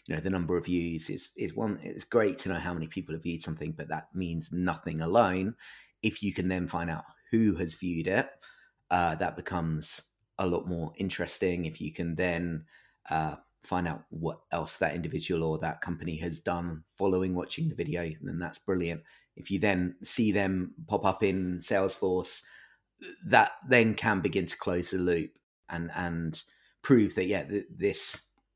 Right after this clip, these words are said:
this business we bought in, we know that they've watched this, we know they've read this,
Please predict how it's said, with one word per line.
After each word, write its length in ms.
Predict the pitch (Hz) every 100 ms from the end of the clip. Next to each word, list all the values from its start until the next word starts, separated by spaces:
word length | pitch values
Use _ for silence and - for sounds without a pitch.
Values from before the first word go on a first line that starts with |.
| _ _ -
this 240 | 92 92
business 440 | - 101 95 85
we 120 | 95 87
bought 340 | 87 82 -
in, 220 | 95 82
we 160 | 82 92
know 260 | 90 87
that 160 | 85 -
they've 160 | 85 80
watched 280 | 82 -
this, 240 | - 82 -
we 80 | 78
know 180 | 80
they've 220 | 78 76 -
read 160 | 82 -
this, 320 | 78 -